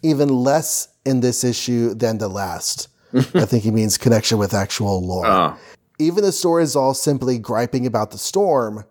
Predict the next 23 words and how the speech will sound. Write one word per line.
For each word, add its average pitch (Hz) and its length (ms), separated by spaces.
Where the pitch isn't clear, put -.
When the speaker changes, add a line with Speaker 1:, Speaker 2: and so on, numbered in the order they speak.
Speaker 1:
it 143 100
looks 214 260
like 247 160
you 226 80
could 170 200
tell 165 280
who 147 160
Loki 131 360
picked 135 300
for - 160
the 120 120
crew 156 360
since 127 260
they 139 160
seem 160 280
to 160 80
be 170 100
the 156 100
ones 117 560
wanting 123 440
to 123 80
turn 113 340
back, 135 440